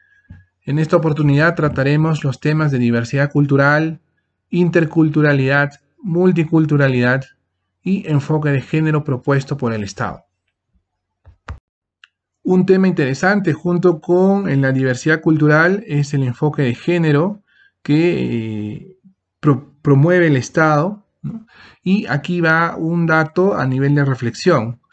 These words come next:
eh, que este problema de las diferencias entre hombres y mujeres, diferencias en cuanto a oportunidad laboral, oportunidad de desarrollo, de crecimiento profesional, no solamente es un problema que se ve en el Perú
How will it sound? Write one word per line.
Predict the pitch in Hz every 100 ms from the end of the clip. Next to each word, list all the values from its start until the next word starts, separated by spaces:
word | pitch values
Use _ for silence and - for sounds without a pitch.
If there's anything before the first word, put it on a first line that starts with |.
| _ - _ _ -
eh, | 127 120 117 113 113 110 110 110 - 165 _ _ _
que | - 139 -
este | 175 202
problema | 185 175 165 185 180 165 175
de | 160 139
las | 131 127
diferencias | 131 131 139 160 165 147 139 143 139
entre | 135 120 120
hombres | 147 156 143
y | 135
mujeres, | 113 - 160 160 147 143 139 -
diferencias | 120 - 127 139 139 127
en | 123
cuanto | 123 120 123
a |
oportunidad | 120 113 117 117 131
laboral, | 123 107 110 127 139 143 139 131
oportunidad | 120 123 117 117 120
de | 120
desarrollo, | 110 101 104 123 156 160 143 127
de | 127
crecimiento | 117 110 - 127 135 139
profesional, | 131 120 117 123 127 147 151 - - -
no | 180 196
solamente | 190 202 196 185 185 175
es | 160
un | 175
problema | 170 165 170 165 160
que | 143
se | - 139
ve | 139
en | 151
el | 143 143
Perú | 131 131 156 156 160